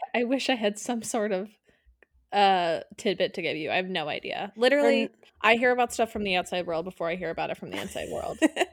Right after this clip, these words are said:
Speaker 2: So
Speaker 1: Is it
Speaker 2: you are
Speaker 1: nice?
Speaker 2: not, you're not coming up with a new name, like, when you're
Speaker 1: No,
Speaker 2: not working on this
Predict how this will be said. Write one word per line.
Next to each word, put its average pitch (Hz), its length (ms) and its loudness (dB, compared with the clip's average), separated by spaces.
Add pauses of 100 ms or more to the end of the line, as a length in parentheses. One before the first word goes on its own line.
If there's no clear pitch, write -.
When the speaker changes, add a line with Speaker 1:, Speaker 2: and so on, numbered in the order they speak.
(400)
Speaker 2:
So - 160 4
Speaker 1:
Is 240 120 2
it 226 60 4
Speaker 2:
you 240 140 6
are 226 120 6
Speaker 1:
nice? 220 60 4
Speaker 2:
not, 196 400 6 (400)
you're 247 160 6
not 233 120 4
coming 214 240 4
up 185 80 4
with 190 120 -2
a 196 60 2
new 175 180 2
name, 170 400 -4 (440)
like, 226 180 4
when 220 160 6
you're 214 140 6
Speaker 1:
No, 202 100 6
Speaker 2:
not 185 100 4
working 180 240 0
on 185 60 -4
this 202 160 -2